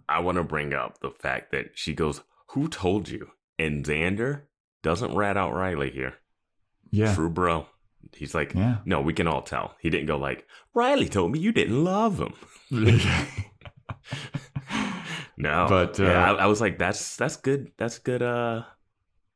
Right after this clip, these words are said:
Speaker 1: good friend.
Speaker 2: Good, uh, character development.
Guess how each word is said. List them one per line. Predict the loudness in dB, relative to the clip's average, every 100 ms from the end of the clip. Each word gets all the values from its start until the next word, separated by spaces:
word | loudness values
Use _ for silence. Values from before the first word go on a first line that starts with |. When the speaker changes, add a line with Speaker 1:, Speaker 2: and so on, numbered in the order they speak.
| _ -6 -4
Speaker 1:
good | -4 -8 _
friend. | 0 2 4 2 -2 -4
Speaker 2:
Good, | 2 4 6
uh, | 6 6 4
character | 2 2 4 4 2 0 2 2
development. | 4 4 4 4 2 2 2 2 -4 -14